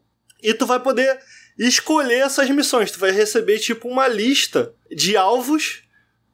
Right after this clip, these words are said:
tipo uns Death Notes que ficam em cima da tua mesa, assim. Uma, uma vibe bem meio zero zero sete, meio Batman, assim, mano. Tu nesse casarão ricaço, cheio de arma e, e roupas,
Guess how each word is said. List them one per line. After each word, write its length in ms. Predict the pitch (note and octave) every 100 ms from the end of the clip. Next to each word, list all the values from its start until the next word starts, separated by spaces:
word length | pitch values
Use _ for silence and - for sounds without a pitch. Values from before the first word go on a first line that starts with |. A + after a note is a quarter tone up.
| _
tipo 220 | - -
uns 340 | D#4 E4+ D4+ F#3
Death 280 | G#3+ A#3+
Notes 480 | C#4 G#3 G3+ B3+ -
que 60 | -
ficam 220 | F#3+ G3+
em 40 | F#3+
cima 260 | G#3+ G3
da 80 | G3
tua 220 | G3 G3
mesa, 400 | F3+ E3+ G#3 G3
assim. 320 | E3+ - G3 A3 - - -
Uma, 220 | A#3 A#3+
uma 260 | A#3 D4+ D4+
vibe 300 | B3 D4+ D4
bem 800 | A3 D4+ F4 D#4+ A3+ D#3 B2+ - _ -
meio 360 | D3+ G3+ B3
zero 280 | G3 A3+ A3+
zero 220 | G3+ A3+
sete, 340 | A3 A3 G#3+ A3+
meio 140 | A#3
Batman, 540 | E3+ F3 F#3+ G3 F3
assim, 280 | D3 - F3+
mano. 220 | F3+ C3
Tu 180 | B2 F#3+
nesse 240 | G3 G#3 -
casarão 580 | - G#3 G#3+ F#3 F#3 G#3
ricaço, 840 | G3 A3+ - F3+ G#3 - - A3+ - - -
cheio 300 | - - A3
de 180 | G#3+ A#3
arma 560 | G3 F#3 G#3 G#3 A3 G#3+ - - _
e, 460 | - F#3+ F#3 G#3 G3
e 40 |
roupas, 720 | E3+ F3+ G3+ A3+ B3 A3+ -